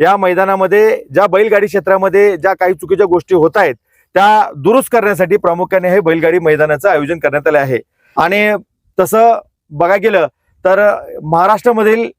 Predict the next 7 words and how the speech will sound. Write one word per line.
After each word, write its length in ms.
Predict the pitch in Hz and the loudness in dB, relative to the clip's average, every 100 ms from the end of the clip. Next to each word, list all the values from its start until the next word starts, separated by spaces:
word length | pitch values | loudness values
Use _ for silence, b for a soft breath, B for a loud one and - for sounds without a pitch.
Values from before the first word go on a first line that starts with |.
| _ | _
आजपर्यंत 500 | 156 190 180 208 208 | -2 0 0 -2 0
ज्या 100 | 190 | -2
बैलगाडी 380 | 180 208 202 202 - | 0 0 0 -2 -2
शर्यत 340 | 190 180 165 | 0 0 0
होत 140 | 175 196 | 0 2
आहेत 200 | 175 156 - _ _ _ | 2 0 -4 _ _ _
त्यामधले 640 | 185 202 202 180 220 233 | -2 0 -2 0 2 2